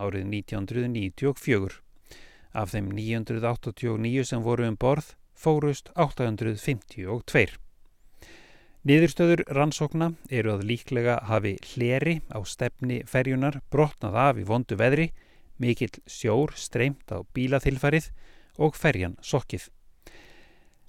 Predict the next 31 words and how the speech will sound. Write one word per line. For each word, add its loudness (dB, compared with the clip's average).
Flak 6
Estóníu 2
hvílir 4
á 2
botni 0
Eystrasalts -2
á 0
um 2
áttatíu -2
metra 0
dýpi -2
ásamt -4
líkum -2
hundrað -2
tuttugu -4
og -8
fimm -2
manna. 0
Friðhelgi 0
hefur 0
verið -2
lýst -2
yfir -2
við -2
flakið -2
og 2
er 0
bannað -2
að -6
kafa -2
nærri -2